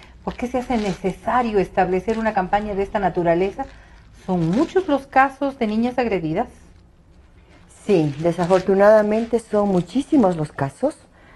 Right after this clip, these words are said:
Speaker 2: eh, los casos que son denunciados, los casos que se saben, eh, eh, de niñas que realmente continúan con los embarazos y, y llegan a parir hijos de violadores. O sea, tenemos una cifra escalofriante de,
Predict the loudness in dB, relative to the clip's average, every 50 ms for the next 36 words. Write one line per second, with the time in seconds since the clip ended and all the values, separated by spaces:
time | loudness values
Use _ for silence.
0 | -20 -20 -20 -16 -6 -2 0 2 2 2 2 2 0 0 0 0 2 2 0 2
1 | 2 0 -2 -2 -4 -12 -14 -14 -10 -4 -2 0 2 2 2 2 2 0 0 2
2 | 4 4 4 4 2 -2 -4 -8 -12 -20 -20 -20 _ -20 -20 -20 -20 -20 -6 -4
3 | -2 -2 0 2 2 2 2 0 -2 -2 -2 -2 -4 -6 -4 -4 -4 -2 -4 -6
4 | -6 0 4 6 6 6 6 4 2 2 0 -4 -6 -10 -16 -20 -20 -20 -20 -12
5 | -6 -2 0 0 0 0 0 0 -2 -2 -2 -4 -6 -8 -10 -16 -20 -20 -20 -20
6 | -4 0 2 2 2 2 2 2 4 4 4 4 4 4 4 4 4 2 0 -6
7 | -8 -4 0 2 2 4 2 2 2 2 2 2 2 2 0 0 0 0 -2 -2
8 | 0 0 -2 -2 -2 0 0 2 2 0 0 -2 -2 0 0 0 0 0 2 2
9 | 4 2 2 0 -2 -4 -4 -4 -2 -4 -4 -4 -4 -8 -14 -20 -16 -6 -2 2
10 | 4 4 4 4 4 2 0 0 2 0 0 2 2 0 0 0 -2 -4 -4 -4
11 | -4 -2 0 0 2 2 2 2 2 4 4 4 4 2 0 -4 -10 -16 -20 -20
12 | -20 -20 -20 -20 -16 -10 -10 -10 -4 0 2 4 4 2 2 0 0 2 2 4
13 | 4 4 2 2 0 0 0 0 0 0 -2 -4 -4 -2 -4 -4 0 0 2 2
14 | 2 0 0 2 2 4 4 4 2 2 0 2 2 2 0 -2